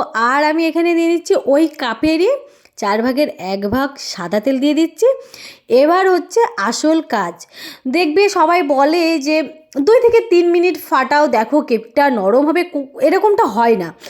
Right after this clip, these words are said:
তুমি যতটা ফাটাবে, যতটা এটাকে মিশাতে পারবে, তত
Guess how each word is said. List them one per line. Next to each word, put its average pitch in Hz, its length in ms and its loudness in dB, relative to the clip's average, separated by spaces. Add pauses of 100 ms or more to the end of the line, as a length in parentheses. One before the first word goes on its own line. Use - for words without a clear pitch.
(280)
তুমি 370 180 4 (160)
যতটা 302 420 2 (160)
ফাটাবে, 226 480 0
যতটা 202 440 -2
এটাকে 269 360 0
মিশাতে 262 440 0
পারবে, 220 300 0 (960)
তত 220 220 0